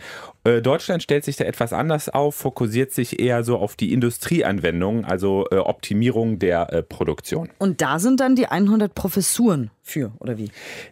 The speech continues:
Speaker 1: Äh, unter anderem könnten die dafür sein, genau, das wäre für deutsche Verhältnisse auch, äh, sehr viel, aber die Frage muss man eigentlich eher umgekehrt stellen, nämlich wo sollen die Professoren und die Mitarbeiter überhaupt herkommen?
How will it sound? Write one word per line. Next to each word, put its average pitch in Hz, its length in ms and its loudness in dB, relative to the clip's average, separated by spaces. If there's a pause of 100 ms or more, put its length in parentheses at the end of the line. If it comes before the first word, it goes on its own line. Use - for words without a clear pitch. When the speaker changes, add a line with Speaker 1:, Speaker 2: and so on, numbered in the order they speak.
(120)
Speaker 1:
Äh, 123 280 6 (200)
unter 185 320 4
anderem 165 500 0
könnten 175 380 2
die 147 100 2
dafür 131 400 4
sein, 127 360 4
genau, 139 280 4
das 117 220 2
wäre 151 260 2
für 131 220 0
deutsche 131 340 2
Verhältnisse 143 500 0
auch, 123 280 0
äh, 123 120 2
sehr 120 280 2
viel, 175 480 2
aber 131 280 2
die 110 200 -2
Frage 165 320 -2
muss 156 180 0
man 120 120 2
eigentlich 143 340 -2
eher 120 160 4
umgekehrt 156 460 0
stellen, 131 300 2
nämlich 135 280 2 (220)
wo 113 240 2
sollen 135 280 4
die 123 100 -4
Professoren 120 640 0
und 107 160 -2
die 98 40 0
Mitarbeiter 101 520 0
überhaupt 82 360 0
herkommen? 107 460 0